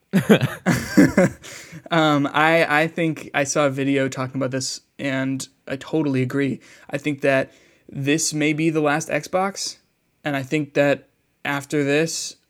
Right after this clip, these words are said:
Speaker 2: uh, you know, obviously there might be, you know, in the same way that they did the Xbox One series, whatever,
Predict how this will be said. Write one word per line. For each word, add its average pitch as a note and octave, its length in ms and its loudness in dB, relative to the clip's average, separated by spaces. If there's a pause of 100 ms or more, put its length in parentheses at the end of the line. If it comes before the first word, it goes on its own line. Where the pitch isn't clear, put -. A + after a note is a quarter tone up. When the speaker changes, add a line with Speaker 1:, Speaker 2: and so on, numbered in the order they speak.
(160)
Speaker 2:
uh, D#3+ 180 0
you E3+ 80 0
know, C#3+ 80 0
obviously C3+ 300 2
there C3+ 100 -2
might C3+ 140 -2
be, C3 80 -8
you C#3 140 -6
know, C3+ 200 -8 (320)
in D#3 180 -6
the C#3 60 -6
same B2+ 180 -4
way B2+ 100 -6
that C3+ 300 -10
they C#3 120 -6
did C#3+ 160 -6
the - 80 -4
Xbox C3 640 -6 (200)
One C3 380 -4
series, C3+ 480 -10
whatever, C3+ 520 -6